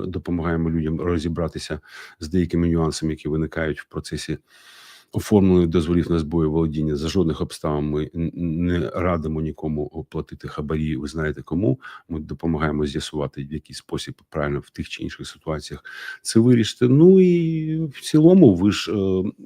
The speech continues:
робите це для чого? Ви робите це для чого, щоб бути, е, в середовищі тих людей, які послідовно,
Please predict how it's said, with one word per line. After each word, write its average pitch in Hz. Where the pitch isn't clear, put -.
робите 117
це -
для 107
чого? -
Ви 92
робите 123
це -
для 101
чого, 151
щоб -
бути, 104
е, 104
в -
середовищі 95
тих -
людей, 107
які -
послідовно, 90